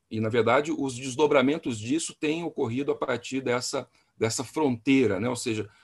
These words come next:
do, do, do, de movimentos que desafiam ou reforçam as fronteiras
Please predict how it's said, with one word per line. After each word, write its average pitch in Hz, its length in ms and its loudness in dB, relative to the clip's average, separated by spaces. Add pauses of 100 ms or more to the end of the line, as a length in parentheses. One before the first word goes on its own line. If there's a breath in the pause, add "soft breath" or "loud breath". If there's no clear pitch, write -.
(120)
do, 135 240 -4
do, 131 380 -8
do, 110 500 -4 (220)
de 117 80 -6
movimentos 147 600 -2
que 180 340 -8 (300)
desafiam 185 960 0
ou 190 180 4
reforçam 156 920 -2 (400)
as 147 220 0
fronteiras 165 840 -2